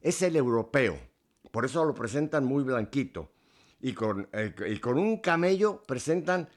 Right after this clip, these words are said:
a Gaspar, que es el asiático, y es ahí donde también se, hay camellos, y un elefante es para Baltes-, Baltasar, el negrito que representa el continente africano.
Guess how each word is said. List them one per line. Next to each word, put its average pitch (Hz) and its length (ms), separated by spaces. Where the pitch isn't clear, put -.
a 120 160
Gaspar, 131 680
que 143 80
es 156 120
el 160 160
asiático, 143 840
y 123 80
es 147 160
ahí 156 220
donde 139 220
también 135 320
se, 123 200
hay 131 160
camellos, 131 680
y 226 440
un 190 240
elefante 185 920
es 170 120
para 165 240
Baltes-, 131 560
Baltasar, 156 680
el 123 240
negrito 151 540
que 139 80
representa 160 800
el 123 100
continente 131 640
africano. 113 640